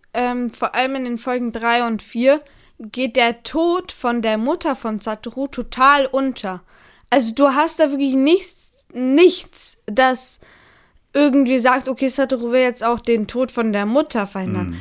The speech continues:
Speaker 1: Der konzentriert sich total auf Kaio und
Speaker 2: Mhm.
Speaker 1: ja.
Speaker 2: Finde ich auch, jetzt wo du's sagst, ähm,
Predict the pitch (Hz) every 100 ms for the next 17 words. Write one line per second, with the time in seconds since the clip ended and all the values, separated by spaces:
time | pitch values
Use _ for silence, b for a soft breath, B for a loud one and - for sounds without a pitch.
0 | - 214 269 262 254 233 - 294 359 349
1 | 359 359 262 233 240 262 311 - 392 269
2 | 277 269 - - - 294 311 220 180 170
3 | - 123 98 98 92 87 - 117 98 87
4 | _ _ b b b - 127 151 170 87
5 | 110 - 127 117 - 95 98 - - -
6 | - 117 117 113 117